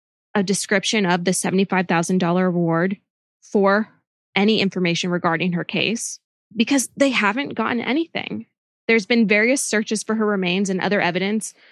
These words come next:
but nothing's been found. They've used cadaver dogs. Uh, they've literally dug up private properties, and nothing's been found. And so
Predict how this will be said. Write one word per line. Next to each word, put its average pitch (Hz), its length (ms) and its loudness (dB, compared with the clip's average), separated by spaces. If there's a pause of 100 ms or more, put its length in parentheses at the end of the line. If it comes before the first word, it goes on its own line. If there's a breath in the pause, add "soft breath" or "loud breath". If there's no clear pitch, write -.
(200 soft breath)
but 226 200 0 (220)
nothing's 202 480 0
been 208 180 0
found. 254 500 -6
They've 180 200 -2
used 175 420 -2 (420)
cadaver 190 440 4
dogs. 208 500 0 (100)
Uh, 185 300 0
they've 180 420 0 (360)
literally 208 720 4 (180)
dug 208 400 2
up 208 300 -2 (140)
private - 420 -2
properties, 196 720 -4 (160)
and 190 380 0 (640)
nothing's 190 580 2
been 170 200 -6
found. 214 500 -4 (640)
And 220 180 2
so 240 560 -2